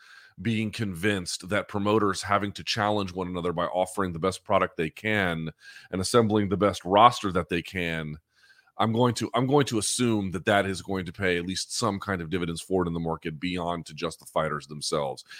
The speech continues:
You will get imperfect results. You will get uneven results. You absolutely will get cases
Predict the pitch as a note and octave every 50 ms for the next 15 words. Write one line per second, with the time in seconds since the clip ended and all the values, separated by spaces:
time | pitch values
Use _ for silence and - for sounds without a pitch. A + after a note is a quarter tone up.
0 | - - - - C3 D#3+ D#3+ C3+ C3+ D3 E3 E3+ D3 E3+ E3 D#3+ - - D3 D3
1 | D3+ - - C#3+ D3 C#3+ - D3 - - B2+ A#2 G#2 A#2 B2 B2 F2 - - G2+
2 | G2+ G2+ A2+ A#2 G2 A#2 A2+ - - G#2+ A2 A2 A2 A2+ A#2+ G#2+ A2 G2+ F2+ E2+
3 | F2 E2 - F2 D#2 D2+ - - G2+ G2+ - - G2 G#2 G#2 - - F#2+ G#2+ A#2
4 | G#2 A2+ G#2+ F#2 G2+ A2 G#2+ G#2+ G#2+ - - G#2+ G#2 G2+ - - E2+ E2 D#2+ D2+
5 | -